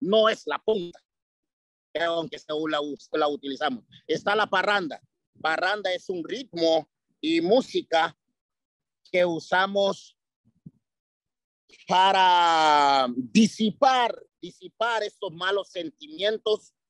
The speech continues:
que tenemos hacia otros o cuando nos estamos peleando entre sí.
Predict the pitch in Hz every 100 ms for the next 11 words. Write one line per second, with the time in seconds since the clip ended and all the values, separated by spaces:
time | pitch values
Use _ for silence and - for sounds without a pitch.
0 | _ _ 202 180 - 160 196 208 - 170
1 | 156 - 156 147 151 202 214 196 - 160
2 | 151 147 139 139 139 - 185 175 - 165
3 | 151 180 175 160 147 131 190 147